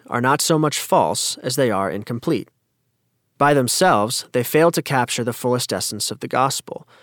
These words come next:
which makes the most complete use of our faith in God's grace.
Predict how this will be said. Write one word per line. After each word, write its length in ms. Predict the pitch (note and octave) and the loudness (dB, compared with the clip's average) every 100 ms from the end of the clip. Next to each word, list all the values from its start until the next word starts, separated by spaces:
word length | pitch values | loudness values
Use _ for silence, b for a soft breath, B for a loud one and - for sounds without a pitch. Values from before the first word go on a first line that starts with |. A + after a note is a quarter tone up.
| b b | b b
which 160 | - B2 | -8 -2
makes 300 | C3 B2+ - | 0 0 0
the 60 | B2+ | 0
most 340 | B2 A#2+ - | 0 -2 -6
complete 500 | B2 A2 G#3 A3+ - | -10 -6 -4 -4 -4
use 380 | A2 E2 - - | -8 -6 -6 -6
of 160 | B2+ | -4
our 160 | A2+ B2 | -2 -2
faith 480 | - F#2 - - - - | -2 -6 -6 -12 -18 -12
in 80 | |
God's 340 | B2 - - - | -8 -6 -6 -4
grace. 460 | D#3 A#2 - - | -4 -4 -6 -10